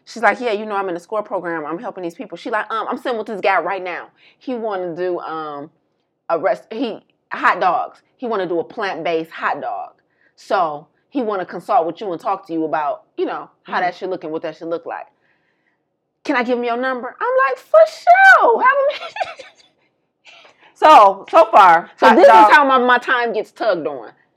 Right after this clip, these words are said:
Speaker 2: hot dog,
Speaker 1: Kind of, I'm doing a plant,
Speaker 2: kidney.
Speaker 1: ki-, I gotta give somebody a kidney.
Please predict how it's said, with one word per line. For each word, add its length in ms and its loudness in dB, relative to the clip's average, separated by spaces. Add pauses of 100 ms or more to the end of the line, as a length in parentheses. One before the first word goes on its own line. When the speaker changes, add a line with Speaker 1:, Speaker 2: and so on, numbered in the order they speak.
(280)
Speaker 2:
hot 180 0
dog, 460 0
Speaker 1:
Kind 300 -2
of, 100 -14
I'm 140 -4
doing 240 0
a 40 0
plant, 460 -2
Speaker 2:
kidney. 240 -8
Speaker 1:
ki-, 100 -2
I 140 2
gotta 200 0
give 160 -2
somebody 260 -4
a 40 -6
kidney. 420 -8